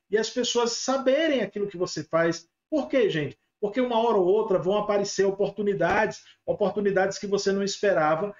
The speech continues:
e que elas vêm porque todo mundo sabe o que você vende, todo mundo sabe o que você faz.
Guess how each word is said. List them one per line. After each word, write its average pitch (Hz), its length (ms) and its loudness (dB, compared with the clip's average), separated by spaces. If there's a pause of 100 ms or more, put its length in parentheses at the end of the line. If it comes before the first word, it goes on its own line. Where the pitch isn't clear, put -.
(160)
e 185 80 -10
que 233 140 0
elas 233 300 0
vêm 185 240 0
porque 240 440 -4
todo 339 340 2
mundo 247 220 -2
sabe 196 400 0
o 208 40 -8
que 214 100 -12
você 208 300 -2
vende, 165 420 -4 (340)
todo 311 280 2
mundo 262 200 -4
sabe 196 300 -2
o 196 60 -6
que - 80 -12
você 214 140 0
faz. 156 520 -2